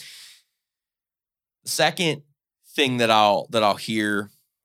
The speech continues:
is, "Man, you know, you Christians," these are fun conversations, by the way. "You Christian, you know, why can't you just leave women alone?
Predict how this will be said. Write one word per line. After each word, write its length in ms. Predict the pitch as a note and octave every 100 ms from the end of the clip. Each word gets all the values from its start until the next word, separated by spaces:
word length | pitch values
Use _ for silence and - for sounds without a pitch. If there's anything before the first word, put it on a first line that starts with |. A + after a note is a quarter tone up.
| -
is, 400 | A2 G2 F#2 -
"Man, 340 | C#3 C3+ F2+ D#2
you 100 | G2
know, 100 | F#2+
you 160 | G#2 F3
Christians," 840 | - B2 - F2+ F2+ - - - _ _ _ _ _ _ _ _ _ _ _ _ _ _ _ _ _ _ _
these 140 | C#3 B2+
are 40 |
fun 180 | - F#2
conversations, 380 | - - C#2+ -
by 100 | -
the 40 |
way. 40 | - _ _ _ _ _ _
"You 80 | E3
Christian, 320 | - D#3 C#3 - - - -
you 80 | B2+
know, 80 | C3
why 180 | D3 G3
can't 220 | F4 F4
you 60 |
just 100 | A3
leave 240 | C#3 C#3+ B2
women 240 | A#2 A#2
alone? 500 | G#2 G2 F#2 F2 C3+